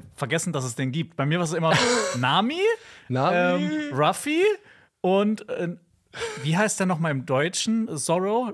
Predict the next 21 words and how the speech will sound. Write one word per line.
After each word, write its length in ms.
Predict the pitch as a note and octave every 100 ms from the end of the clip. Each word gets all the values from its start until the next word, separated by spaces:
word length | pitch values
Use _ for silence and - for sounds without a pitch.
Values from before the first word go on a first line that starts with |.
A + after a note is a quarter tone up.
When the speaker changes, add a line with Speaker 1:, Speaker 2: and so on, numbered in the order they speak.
| -
Speaker 1:
L-, 200 | C#3 -
heißt 180 | - C3+
er 60 | D#3+
nicht 220 | E3 E3
Lauren 440 | B2 C3+ E3+ F#3+
Noro 340 | F#3+ G3 G3 G3
Zorro? 540 | F#3+ G3 G3+ G#3+ G#3
Und 100 | D#3+
Speaker 2:
Ja. 100 | C#3+ B2+
Speaker 1:
im 160 | D3+
Englischen 360 | D3 D3+ E3+ E3+
heißt 100 | D3
er 60 | D3
Speaker 2:
Ja. 60 |
Speaker 1:
Roro 320 | C3+ E3 G#3 G#3
Nora 360 | G3+ G#3 G3+
Zorro. 140 | C3+ D3 E3+
Speaker 2:
Roro 60 | F3+
Nora 280 | F3 F3+
Zorro, 340 | E3 F3 G3 G#3+
ja. 280 | B2+ B2